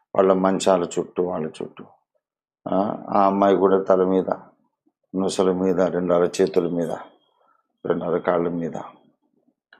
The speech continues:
వీలైతే ఒక దైవ సేవకురాలు స్త్రీ,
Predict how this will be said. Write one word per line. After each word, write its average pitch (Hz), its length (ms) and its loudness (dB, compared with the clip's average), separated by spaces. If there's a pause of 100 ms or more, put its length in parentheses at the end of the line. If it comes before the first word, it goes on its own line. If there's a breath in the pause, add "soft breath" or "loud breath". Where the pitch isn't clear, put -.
(840)
వీలైతే 107 520 6
ఒక 101 420 4
దైవ 98 340 6
సేవకురాలు 101 720 4
స్త్రీ, - 600 2